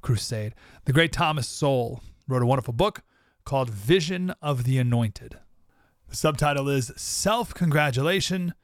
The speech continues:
as a Basis for Social <laughs> Policy. So the anointed are the elites,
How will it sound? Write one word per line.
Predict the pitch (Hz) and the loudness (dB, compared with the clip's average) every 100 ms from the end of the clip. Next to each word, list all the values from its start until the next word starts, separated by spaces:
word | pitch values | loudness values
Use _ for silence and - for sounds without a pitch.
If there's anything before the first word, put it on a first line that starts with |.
| _ _ - | _ _ -4
as | 120 | 0
a | 135 | 2
Basis | 107 147 175 165 156 | 2 2 0 -2 -6
for | - 123 | -2 -2
Social | - 131 104 107 | 2 0 2 0
<laughs> | |
Policy. | - 131 107 - 139 - - - | 2 0 0 -6 -8 -16 -20 -20
So | - 185 | -2 2
the | 175 | 4
anointed | 170 208 262 156 139 | 4 4 2 0 0
are | 131 127 | 2 2
the | 135 135 | 4 4
elites, | 147 151 - - | 4 0 -4 -20